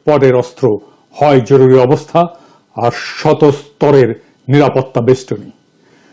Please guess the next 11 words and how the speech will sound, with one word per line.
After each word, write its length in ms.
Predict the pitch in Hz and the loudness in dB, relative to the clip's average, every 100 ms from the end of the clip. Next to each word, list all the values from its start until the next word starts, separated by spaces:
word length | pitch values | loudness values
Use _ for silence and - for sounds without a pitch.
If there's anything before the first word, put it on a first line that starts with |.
| _ | _
সাথে 600 | - - - 143 160 170 185 _ _ _ | -14 -6 -2 0 2 0 0 _ _ _
চরম 420 | - 175 180 175 143 - | -2 2 2 2 0 -2
হঠকারিতায় 680 | 196 196 175 165 160 156 131 - _ _ 113 104 | 0 2 2 2 2 0 0 -4 _ _ -10 -2
জনতার 380 | 165 160 151 143 | 0 2 0 -2
শান্তিপূর্ণ 720 | - 190 160 147 147 143 135 | -2 -2 0 0 0 0 -2
সমাবেশে 600 | - 143 131 127 135 113 - - _ | -2 0 0 0 0 -2 -4 -20 _
সভ্যতার 640 | - - 170 123 160 160 143 - | -16 -2 -2 2 0 2 0 0
ইতিহাসে 540 | 202 214 151 170 190 190 - _ - | 0 2 0 2 2 2 -4 _ -8
নৃশংসতম 840 | 117 170 202 - 165 135 165 143 | 0 2 2 0 -2 0 0 0
হত্যাকাণ্ড, 580 | 123 131 - 127 127 120 101 - - - | -2 -4 -4 -4 -4 -4 -6 -10 -20 -2
অথবা 500 | 202 196 180 131 95 | 0 2 2 2 -2